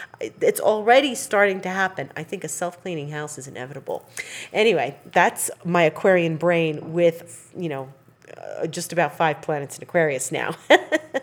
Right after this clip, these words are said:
So there you have it. You have the conscious mind, which stores the ego, you ha-, and the self. You have the subconscious, which is your body's, uh,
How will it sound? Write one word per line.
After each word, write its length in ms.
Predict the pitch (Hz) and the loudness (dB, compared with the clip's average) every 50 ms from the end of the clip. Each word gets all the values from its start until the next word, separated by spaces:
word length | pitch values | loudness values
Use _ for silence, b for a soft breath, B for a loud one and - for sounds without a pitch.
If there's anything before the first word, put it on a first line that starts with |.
| - - - 254 - _ - - - _ _ - - - _ _ _ - - _ B B B B B B B B | -8 -10 -14 -14 -14 _ -18 -18 -18 _ _ -20 -20 -20 _ _ _ -20 -20 _ B B B B B B B B
So 420 | - - - 247 214 175 131 - - - B B B B B - | -4 2 6 6 8 6 6 0 -4 -14 B B B B B 4
there 180 | 214 233 254 | 6 6 6
you 180 | 254 240 240 247 | 6 4 2 4
have 180 | 196 156 139 | 4 4 4
it. 140 | 120 - - | 2 0 -6
You 120 | 160 160 151 | -8 -8 -6
have 400 | 139 147 139 135 135 135 - - | -6 -6 -6 -6 -6 -8 -10 -14
the 60 | 143 | -8
conscious 460 | - - 311 330 320 - 302 - - | -2 0 0 0 0 -2 -4 -4 -4
mind, 800 | 269 247 226 214 214 208 202 202 202 196 190 190 190 180 190 190 B B B B B B B B | -4 -2 -2 0 0 -2 -2 -2 -2 -2 -4 -4 -4 -6 -6 -8 B B B B B B B B
which 180 | 185 190 185 | -6 -6 -6
stores 320 | - - - 156 147 143 139 | -6 -6 -6 -6 -6 -6 -8
the 240 | - - - 196 | -12 -10 -8 -8
ego, 580 | 202 175 190 185 175 170 165 160 160 156 151 151 | -4 0 2 4 4 4 4 2 2 2 2 0
you 300 | 151 147 151 170 160 151 | -2 -4 -6 -6 -6 -6
ha-, 180 | 139 131 151 - | -6 -10 -12 -12
and 180 | - 151 143 135 | -10 -10 -10 -10
the 60 | 139 | -10
self. 460 | - - - 214 196 185 165 - - B B B B B | -10 -4 0 2 2 2 2 -2 -6 B B B B B
You 160 | B 185 175 | B -4 -2
have 320 | 165 151 170 160 156 147 - | -2 -2 0 -2 -2 -2 -4
the 60 | 160 | -8
subconscious, 880 | - - - 302 302 302 302 - 277 247 226 214 220 - 202 185 - - | -6 -2 0 0 0 0 0 -2 0 0 0 -2 -2 -4 -4 -4 -6 -10
which 160 | 170 - - | -12 -10 -10
is 220 | 147 139 131 - | -10 -10 -10 -8
your 100 | 147 143 | -10 -8
body's, 420 | 135 - 165 180 190 170 175 156 151 | -6 -2 -2 0 0 0 -2 -2 -4
uh, 120 | - - | -6 -6